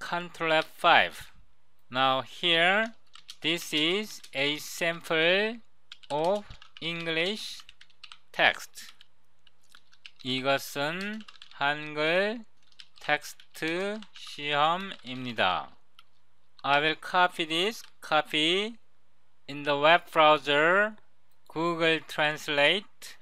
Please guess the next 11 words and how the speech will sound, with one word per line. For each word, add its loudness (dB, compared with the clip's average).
paste. 0
We -2
will 2
copy 2
this -4
text 2
and 0
paste 0
it 0
here. -2
Copy, 0